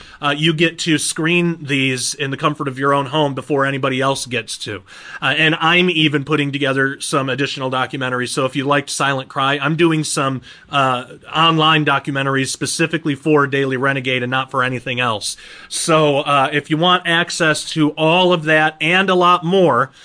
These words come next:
uh, please consider getting a membership. Uh, we, we want to fix some of the, the minor bugs in the website. By the way, some people have said when they cl-, when they try to log in, it just stays on that screen.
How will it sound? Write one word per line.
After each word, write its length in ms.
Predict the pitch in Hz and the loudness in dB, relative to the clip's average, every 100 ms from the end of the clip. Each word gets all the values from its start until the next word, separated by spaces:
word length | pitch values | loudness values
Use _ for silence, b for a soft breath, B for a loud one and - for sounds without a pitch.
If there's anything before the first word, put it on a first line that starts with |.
| B B | B B
uh, 200 | 147 143 | -4 -2
please 400 | - 180 180 175 | 0 2 2 0
consider 400 | 180 - 170 156 | -4 0 2 2
getting 240 | 160 151 | 2 0
a 20 | 139 | 0
membership. 640 | 147 165 175 - 175 175 - | 2 2 0 0 -2 -2 -4
Uh, 320 | 139 127 123 | 0 0 0
we, 400 | 135 139 139 139 143 | 0 2 2 0 -2
we 100 | 139 | -4
want 300 | 143 151 151 | 0 0 0
to 160 | 156 | -4
fix 240 | 131 170 - | 0 -2 -2
some 460 | - - - 151 | -10 -6 -2 0
of 160 | 147 135 | 0 0
the, 320 | 143 135 131 B - | 0 0 -2 B -6
the 100 | 147 | -2
minor 320 | 143 151 147 | 2 2 2
bugs 400 | 135 143 139 131 | 2 2 0 -6
in 280 | - 143 135 | -6 -4 -4
the 440 | 135 131 131 123 127 | -6 -2 0 0 0
website. 680 | 127 156 160 - 180 180 175 B B B B | 0 0 2 2 2 2 -2 B B B B
By 200 | 170 185 | 0 4
the 100 | 190 | 4
way, 160 | 185 170 | 4 4
some 240 | 147 180 | 2 0
people 300 | 185 196 180 | 0 -2 2
have 100 | 170 | 2
said 240 | 147 165 160 | 2 2 2
when 140 | 156 | 2
they 320 | 147 139 139 - | 2 2 0 -6
cl-, 260 | - 170 | -6 -2
when 160 | 151 156 | 0 0
they 220 | 143 139 | 0 -2
try 300 | - - 165 | -6 -2 2
to 80 | 151 | 2
log 360 | 139 147 151 156 | 4 4 4 2
in, 340 | 143 123 120 b - | 0 -2 -4 b -6
it 100 | 151 | -4
just 200 | 139 135 | -4 -4
stays 340 | - 147 147 | 0 2 2
on 140 | 151 147 | 0 0
that 180 | 139 143 | -2 -4
screen. 560 | - 143 147 160 180 | -4 -2 0 0 -2